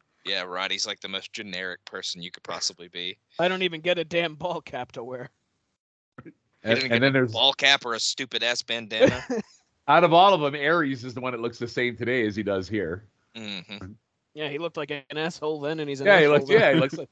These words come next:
Speaker 2: <laughs>
Speaker 3: yeah, he looks like an asshole narrative guy there, and he does today too. Yes.
Speaker 1: An asshole narrative guy.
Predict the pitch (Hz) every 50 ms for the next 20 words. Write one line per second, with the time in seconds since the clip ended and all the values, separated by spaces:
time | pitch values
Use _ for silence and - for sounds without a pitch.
0 | - - _ _ _ - - 151 131 135 156 156 - 170 - 156 139 135 143 151
1 | 165 - - 160 156 139 135 135 139 147 147 139 131 147 135 139 135 135 135 139
2 | 131 113 127 156 175 160 143 127 117 120 135 - - 147 151 151 156 - 202 214
3 | 165 110 87 92 135 - 175 139 107 - - - 254 - _ _ _ _ _ _
4 | _ _ _ _ _ _ - - _ _ _ - - - _ _ _ - 165 156
5 | - - - 107 101 87 - - - - - 98 104 110 110 113 104 87 73 73
6 | 98 101 98 98 - - 92 92 82 76 -